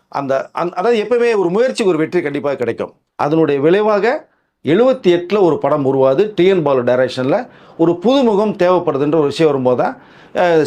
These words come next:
சிவகுமார் அவர்கள் டக்குன்னு சொல்லி டி என் பாலு போய் பாடுறான்றாங்க. டி என் பாலு போய் பார்க்குறாரு. சத்யராஜ் நல்லா ஹைட் வெயிட்டா கொஞ்சம் நல்லா இருப்பாரு பார்க்கறதுக்கு. அப்பெல்லாம் கொஞ்சம் முடியெல்லாம் நிறைய இருந்துச்சு அவருக்கு. அதை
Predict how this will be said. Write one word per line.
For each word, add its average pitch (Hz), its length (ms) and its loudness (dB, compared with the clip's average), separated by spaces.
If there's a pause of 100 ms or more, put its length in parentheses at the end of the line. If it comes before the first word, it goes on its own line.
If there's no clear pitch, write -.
சிவகுமார் 208 400 0
அவர்கள் 135 280 0
டக்குன்னு 143 260 -4
சொல்லி 170 300 0
டி 175 100 2
என் 175 140 2
பாலு 131 200 0
போய் 120 200 -2
பாடுறான்றாங்க. 123 640 -2
டி 139 100 -4
என் 151 160 0
பாலு 120 240 0
போய் 120 160 -4
பார்க்குறாரு. 117 360 -2 (320)
சத்யராஜ் 220 360 0
நல்லா 190 220 0
ஹைட் 214 280 -4
வெயிட்டா 170 320 2
கொஞ்சம் 156 160 0
நல்லா 190 300 0
இருப்பாரு 135 300 -2
பார்க்கறதுக்கு. 127 540 -6 (320)
அப்பெல்லாம் 226 260 -2
கொஞ்சம் 208 320 -2
முடியெல்லாம் 226 220 0
நிறைய 156 340 0
இருந்துச்சு 120 220 -8
அவருக்கு. 101 240 -8
அதை 90 120 -12